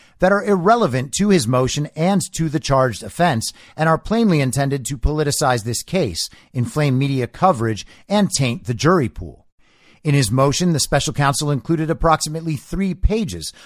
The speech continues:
of purported factual background. Approximately half of this factual background, provocatively and misleadingly, describes for the first time, and that's them in italics, domain name system traffic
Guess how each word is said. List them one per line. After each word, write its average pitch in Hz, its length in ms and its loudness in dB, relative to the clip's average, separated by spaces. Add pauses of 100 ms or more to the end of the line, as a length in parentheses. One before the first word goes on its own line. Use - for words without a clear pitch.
(100)
of 160 200 -2
purported 190 540 0
factual 180 600 -2
background. 120 680 -2 (540)
Approximately 220 520 2
half 208 260 4
of 165 80 -6
this 139 160 0
factual 131 400 0
background, 117 640 -2
provocatively 104 1120 0 (260)
and 240 320 4
misleadingly, 170 800 0 (400)
describes 175 680 2 (140)
for 247 400 2
the 208 160 2
first 226 400 2
time, 208 260 2
and 139 100 0
that's 151 240 0
them 127 320 0
in 117 120 -2
italics, 110 640 -2 (460)
domain 185 500 6
name 175 300 4
system 165 420 2
traffic 117 540 -2